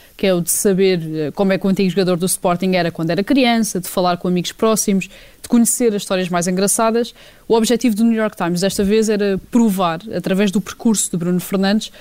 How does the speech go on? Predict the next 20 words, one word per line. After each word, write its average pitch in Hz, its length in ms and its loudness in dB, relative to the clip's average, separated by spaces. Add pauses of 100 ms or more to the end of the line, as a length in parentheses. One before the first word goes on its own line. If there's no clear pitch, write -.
(260)
que 226 140 2
o 214 40 4
gigantesco, 214 840 0
eh, 170 140 -2
programa 190 500 0
de - 60 -6
scouting 175 560 -2
dos 202 180 2
grandes 190 300 0
clubes - 480 -4 (120)
também 262 260 0
tem 220 180 -2
falhas, 170 520 -2 (360)
eh, 190 220 2
e 196 40 2
pode 190 340 -2
deixar 214 360 0
fugir 196 400 0
alguns 220 320 2
jogadores 240 440 -2